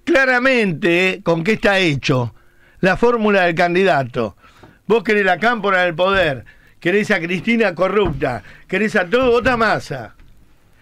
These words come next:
¿Qué querés? ¿Al peronismo disidente y a los sindicalistas y a, a, a todo lo peor del peronismo que banca a Milei?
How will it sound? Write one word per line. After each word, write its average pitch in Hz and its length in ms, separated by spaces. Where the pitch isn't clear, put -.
¿Qué 247 160
querés? 196 540
¿Al 180 200
peronismo 202 640
disidente 185 880
y 170 100
a 165 100
los 160 260
sindicalistas 170 1080
y 175 140
a, 165 380
a, 156 120
a 160 160
todo 226 160
lo 196 160
peor 196 180
del 185 120
peronismo 180 480
que 156 120
banca 208 300
a 180 40
Milei? 220 540